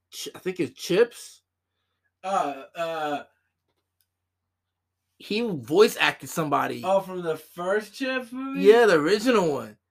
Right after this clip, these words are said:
Speaker 2: Ah.
Speaker 1: He voice acted somebody. I think he may have been actually
Speaker 2: I think he might have been Lone Star, the, the, the dad of the
Speaker 1: Free. I, I, I was thinking, oh, that, yeah, that would, that would be, make sense. Or I was gonna say, uh, Flea's dad.
Speaker 2: That one I'm not sure about.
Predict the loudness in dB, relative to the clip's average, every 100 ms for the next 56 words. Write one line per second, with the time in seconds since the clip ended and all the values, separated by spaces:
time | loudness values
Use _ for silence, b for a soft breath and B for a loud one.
0 | _ -14 -8 -6 -4 -4 -4 -2 -2 2
1 | 2 2 2 -4 -6 -4 0 0 0 -2
2 | -6 -6 -4 -4 -6 -4 -2 -4 0 0
3 | 0 -4 -8 -6 -2 -2 -2 -6 -10 -10
4 | -12 -12 -12 -12 -10 -10 -10 -12 -18 _
5 | -14 -14 -14 -16 -10 -8 -6 -8 -12 -14
6 | -12 -10 -2 0 0 -2 _ -6 -4 -2
7 | 0 2 2 0 -6 -6 -8 -12 -12 -6
8 | -6 -6 -2 -2 0 0 0 -2 -4 -2
9 | -2 -2 -8 -12 -10 -10 -10 -12 -6 -2
10 | 0 0 -2 -2 -6 -4 -4 -4 -6 -8
11 | -10 -6 -4 -4 -6 -6 -8 -14 _ _
12 | _ _ _ _ _ _ _ _ _ _
13 | _ _ _ _ _ _ _ _ _ _
14 | _ _ _ _ _ -6 -6 -6 -6 -6
15 | -6 -6 -6 -6 -10